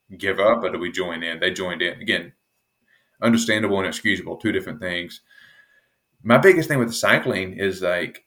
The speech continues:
they are super inconsistent with how they apply,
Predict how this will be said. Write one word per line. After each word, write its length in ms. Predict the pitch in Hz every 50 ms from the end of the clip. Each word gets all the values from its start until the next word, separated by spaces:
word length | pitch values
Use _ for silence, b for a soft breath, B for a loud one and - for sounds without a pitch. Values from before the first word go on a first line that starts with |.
| _ _
they 140 | 98 113 127
are 120 | 123 113
super 440 | 117 - - 123 127 127 - 110 104
inconsistent 880 | 104 101 98 - 101 95 - - 110 117 113 - - 92 87 - - - _ _ _ _ _ _ _ _ _ _ _ _ _ _ _
with 260 | 104 95 95 92 -
how 200 | 107 101 101 98
they 160 | 95 95 92
apply, 720 | 90 90 - - 110 104 101 101 98 95 92 95 95